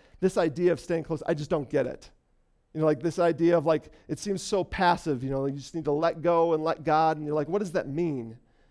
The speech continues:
And, like, that kind of stuff, or, or maybe there's, like, as you hear this, you're like, it's almost superstitious. So, you know, if I just pray and click my heels three times, I'll become a better person or something like that. And I, if, if you're there, I, I totally respect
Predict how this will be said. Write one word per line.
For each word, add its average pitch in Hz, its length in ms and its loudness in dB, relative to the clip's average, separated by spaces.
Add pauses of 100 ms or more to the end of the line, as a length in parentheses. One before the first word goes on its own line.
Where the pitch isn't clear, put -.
(220)
And, 160 40 -4
like, 151 140 0
that 156 160 2
kind 175 240 -2
of 160 60 -6
stuff, 160 360 0
or, 156 160 0
or 160 120 0
maybe 180 420 0 (220)
there's, 160 200 0
like, 156 220 0
as 151 160 0
you 147 80 -2
hear 170 180 0
this, 156 220 -4
you're 147 80 -2
like, 139 240 -2 (140)
it's - 80 -8
almost 190 260 -4
superstitious. 160 680 -6
So, 147 80 -6
you 135 100 -2
know, 131 80 -4
if 139 140 -4
I 139 80 0
just 156 260 -8
pray 175 400 2
and 139 300 -4
click 185 180 -6
my 156 140 0
heels 151 340 -2
three 156 160 -2
times, 143 460 -2
I'll 135 60 0
become 143 280 -4
a 139 60 -2
better 139 180 0
person 139 480 -6
or 123 60 -10
something 135 340 -8
like 120 220 -4
that. 117 260 -2 (380)
And 175 100 0
I, 185 100 -2 (140)
if, 196 220 8
if 208 160 4
you're 269 180 -2
there, 220 240 8
I, 185 80 4
I 196 160 2
totally 226 400 0
respect 175 480 -2